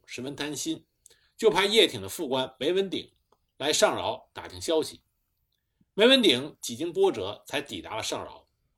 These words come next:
经过多方的交涉，才见到了副官处长毛求公。那么在顾祝同的授意下，梅文鼎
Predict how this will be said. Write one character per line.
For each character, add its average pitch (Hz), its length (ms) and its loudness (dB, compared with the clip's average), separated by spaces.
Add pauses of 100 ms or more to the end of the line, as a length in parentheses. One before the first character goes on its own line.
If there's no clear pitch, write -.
(360)
经 226 160 0
过 190 140 4
多 196 200 4
方 185 160 0
的 147 60 -4
交 185 220 -2
涉， - 320 -4 (200)
才 135 200 -4
见 190 200 2
到 120 140 -4
了 101 100 -4
副 - 160 -10
官 151 160 -4
处 147 160 -8
长 - 280 -14 (240)
毛 123 180 -6
求 143 140 -2
公。 156 260 -2 (760)
那 269 80 2
么 277 80 10
在 277 120 12
顾 277 180 6
祝 226 140 10
同 160 160 2
的 208 80 6
授 202 240 6
意 127 80 0
下， - 320 -2 (640)
梅 202 140 8
文 254 120 6
鼎 98 300 2